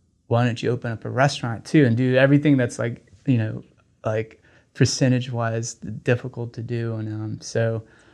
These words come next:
uh, I just, I just became disciplined and woke, woke up each morning and try to write a, write, um, a sentence. So,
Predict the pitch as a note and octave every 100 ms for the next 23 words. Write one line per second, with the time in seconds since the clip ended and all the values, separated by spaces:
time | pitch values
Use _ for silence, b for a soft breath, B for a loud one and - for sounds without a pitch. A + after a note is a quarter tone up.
0 | b A2 A#2+ - - B2 _ _ A#2+ B2+
1 | - _ _ - B2 B2+ - C3 - B2
2 | A#2 A2+ - A#2 B2 A#2+ B2 A2+ A2 A2+
3 | - A2 A2+ A#2+ A#2 A#2 A#2+ - A2 A#2
4 | A2+ A2 - G#2+ A2 A2 G#2+ - _ _
5 | _ _ _ - A2 A2 G#2+ - A2 G#2+
6 | A2 _ _ _ - - A#2+ G#2+ B2 -
7 | - _ _ - A#2